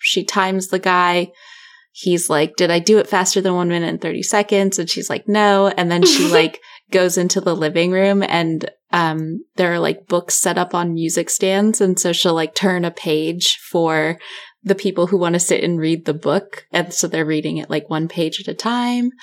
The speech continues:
Speaker 2: Uh-huh.
Speaker 1: And then she, like, goes and makes her breakfast, and Thomas comes and talks to her and tries to court her. And it's, like, a really nice,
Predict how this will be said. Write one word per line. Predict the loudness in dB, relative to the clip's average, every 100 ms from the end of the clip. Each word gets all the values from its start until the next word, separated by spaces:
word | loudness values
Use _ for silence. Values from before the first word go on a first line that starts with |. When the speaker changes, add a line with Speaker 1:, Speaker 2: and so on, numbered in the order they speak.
| -4
Speaker 2:
Uh-huh. | -2 0 0
Speaker 1:
And | 0 0
then | 0 0
she, | 0 0
like, | 0 0
goes | 0 0 0
and | -2
makes | -4 -2
her | -2
breakfast, | 0 0 0 0 0 0 -2
and | 0 -2 -4
Thomas | 0 2 2 0 0
comes | 0 0 0
and | 0
talks | 0 -2 -2
to | -2 0
her | 2
and | 0 -2
tries | -2 -4
to | -6
court | 0 2 2 0
her. | 2 4 4 2
And | 0 0
it's, | -2 -2
like, | 0 0 0
a | 4
really | 6 6 4
nice, | 0 -2 -4